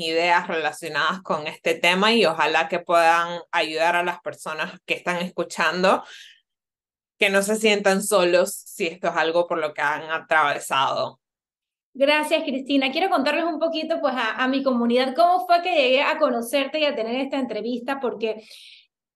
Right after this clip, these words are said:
Speaker 2: esta es primera vez que desarrollo este tema en Inspírate Podcast y definitivamente para mí es un reto porque es un, yo no soy experta en el tema, no conocía del tema, eh, nunca lo había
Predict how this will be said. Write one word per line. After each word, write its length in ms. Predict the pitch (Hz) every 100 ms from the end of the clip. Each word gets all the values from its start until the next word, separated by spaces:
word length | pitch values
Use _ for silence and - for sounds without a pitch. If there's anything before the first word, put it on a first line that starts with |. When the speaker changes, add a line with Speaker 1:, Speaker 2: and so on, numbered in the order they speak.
| -
Speaker 2:
esta 280 | 294 302 349
es 80 |
primera 440 | 349 349 339 330 330
vez 160 | 330
que 180 | 320 339
desarrollo 400 | 285 277 247 233
este 200 | 277 277
tema 260 | 233 262 285
en 80 | 254
Inspírate 480 | 233 - 254 269
Podcast 600 | 240 233 220 - 254 277 -
y 240 | 262 262
definitivamente 720 | 254 254 262 240 269 269 285
para 220 | 320 269 247
mí 160 | 285
es 60 | 311
un 140 | 330
reto 500 | 294 311 285 302 311
porque 480 | 277 226 220 226 226 - - - -
es 80 |
un, 320 | 294 320 277 240
yo 140 | 294
no 80 | 294
soy 140 | 311
experta 520 | 302 - - 320 320
en 60 | 330
el 120 | 269
tema, 260 | 269 269 277
no 180 | 294 320
conocía 640 | 370 294 - 339 320 311
del 240 | 285 240
tema, 400 | 254 254 254 294 -
eh, 220 | 233 226
nunca 300 | 254 285 311
lo 80 | 285
había 640 | 240 262 269 277 262 240